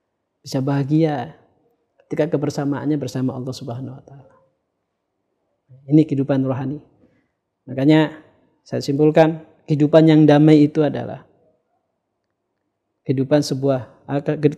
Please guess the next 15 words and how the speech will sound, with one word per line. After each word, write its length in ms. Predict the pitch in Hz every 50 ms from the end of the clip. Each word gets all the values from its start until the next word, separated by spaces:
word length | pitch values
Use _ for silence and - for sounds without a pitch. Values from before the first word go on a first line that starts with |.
| - -
kehidupan 520 | 151 143 147 143 143 156 143 131 131 - - _ _ _ _ _ _ _ _ _
diri 460 | - 151 151 147 160 175 190 202 - _ _ _ _ _ _ _ _ _ _ _ _ _ _ _ 135
yang 200 | 143 143 139 139
mampu, 480 | 139 135 131 127 - - - 160 - -
yang 180 | 156 156 151 147
sudah 320 | - - 139 131 151 143
dikuasai 640 | 135 135 131 135 151 139 127 123 - - 139 147 143
dengan 320 | 139 127 127 131 147 160 - _ _ _ -
rohan-, 340 | 143 131 - 143 147 165 - _ _ _ _ _
rohani. 400 | - - 113 127 135 123 127 127
Artinya 320 | - 139 139 156 - 190 185
kesadaran 540 | 190 165 - 180 160 151 151 151 156 151 143
rohani. 360 | 143 135 117 135 127 113 113 - _ _ _ _ _ _ _ _ _ _ _ _ _ _ _ _ _ _ _ _ _ _ _ _ _ _ _ _ _ _ _
Bahwa 220 | - 127 117 -
ini 160 | - 165 180